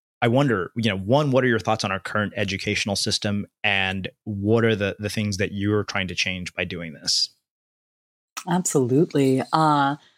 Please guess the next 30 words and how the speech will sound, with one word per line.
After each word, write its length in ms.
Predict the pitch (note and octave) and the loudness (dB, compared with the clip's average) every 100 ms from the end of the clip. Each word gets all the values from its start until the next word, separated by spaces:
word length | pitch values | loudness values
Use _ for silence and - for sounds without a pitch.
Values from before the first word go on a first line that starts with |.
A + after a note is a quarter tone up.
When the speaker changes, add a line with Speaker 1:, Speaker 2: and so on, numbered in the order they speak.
| _ _ - | _ _ 2
Speaker 2:
well, 100 | A#3+ | 6
you 80 | B3 | 6
know, 80 | |
so 160 | A#3+ A#3 | 6 4
far 160 | - G#3 | 2 2
as 140 | F#3+ | 2
higher 440 | - F3+ F3 G3 - | 0 2 4 4 4
education 920 | D#3+ E3+ E3 E3+ D#3+ - D#3+ D3+ C#3 | 2 2 2 4 4 6 6 6 6
goes, 640 | D#3 D3 D3 D3 C#3+ - - | 4 6 6 6 4 2 4
academia 680 | D#3 D#3 D#3+ D#3 D#3 D3+ | 4 4 6 8 8 8
has 200 | C#3+ C3+ | 6 4
been 580 | E3 C3+ D#3 D#3 D3+ C#3+ | 4 6 6 8 8 6
for 160 | - C#3 | 6 4
decades 600 | B2 C3+ - D3 B2+ - | 4 2 4 4 4 2
now 240 | C3 C3 | 2 2
so 420 | C3+ - D#3 E3+ | 2 4 6 4
corporatized, 1200 | E3 D#3 C3+ - C3+ - C3+ B2+ B2+ B2+ - - - | 2 0 0 2 0 2 2 4 2 2 0 -2 2
right? 300 | C#3 C3+ A#2+ | 4 4 6
Neoliberal. 960 | C3+ C#3+ D3 G3+ G#3 F3+ E3+ E3 D3+ C3 | 6 6 6 6 6 6 8 8 8 4
It's 160 | - | 2
increasingly, 720 | C#3 C3 C#3+ C#3 C#3 C#3 C3+ | 2 6 4 6 6 6 6
right, 280 | C3 B2 B2+ - | 4 4 4 2
reliant 640 | C#3 D3 C#3 C3 C3+ C#3 | 2 4 6 6 4 0
upon 420 | C#3+ - C3+ C3 | -2 2 2 4
contingent 680 | C3+ E3+ D3+ F3+ F#3 F#3+ F3 | 4 4 4 4 4 4 4
labor. 600 | D#3+ E3 E3 E3 D#3 D3 - | 6 6 6 6 6 6 4
So 180 | D#3 C3 | 2 0
keeping 440 | - E3+ D3+ C#3+ | 2 2 4 6
your 140 | C#3 C#3 | 6 6
workforce 800 | C#3 C3+ - D3 C#3 B2+ - | 4 2 2 4 4 2 -2